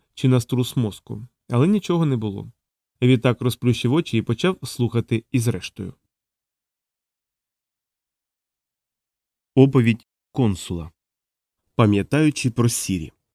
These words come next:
Крутим схилом я піднімався до гробниці Сірі того самого дня, коли острови повернулися у мілкі води екваторіального архіпелагу. День просто чудовий,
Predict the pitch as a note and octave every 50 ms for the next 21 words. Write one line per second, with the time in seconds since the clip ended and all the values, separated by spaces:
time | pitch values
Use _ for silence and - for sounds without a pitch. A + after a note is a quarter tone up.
0 | _ _ _ _ _ _ _ _ _ _ _ _ _ _ _ _ _ _ - B2+
1 | B2+ A#2+ - A2+ G#2+ G2+ - - - G3+ G3 C3 F#2+ - - - E3+ F#3+ - A2+
2 | G2 G#2+ G#2+ G#2+ A2+ A2 - - G#2 G2 F#2 G#2+ G2 G#2+ G#2+ F#2 G#2 G#2 F#2+ -
3 | G#2+ F#2+ - - D3+ E3 A#2+ F2+ - - _ _ _ _ _ _ - B2 F3 G#3+
4 | - - C3 B2 A2 G2 G#2+ G2+ F2 A#2 D3 - - G#2+ G#2 G#2 G#2 - - G2+
5 | - - - G#2 G2+ G2+ G#2 G2 - _ _ _ _ _ - A#2 A2 G#2 A2 G#2+
6 | G#2+ G#2 G#2 G#2 F#2+ - - G#2 - - A2+ A2 A2 G#2 - - A2 G2+ A#2 D3+
7 | C#3 A#2 G2 - _ _ _ - D3+ - E3 E3 - - D3+ D3 C3 G#2+ G2+ G2+
8 | G2 F#2+ F#2+ G#2 - A2 F#2 - - - - A#2 A2 G2+ D#2 D2 D2 D2+ - _
9 | _ _ _ _ _ _ _ - G#2 A2+ A2+ A2 G#2 F#2+ - A2 A2+ G2+ - -
10 | - - - F#2+ - F#2+ F2 F2+ F#2 F#2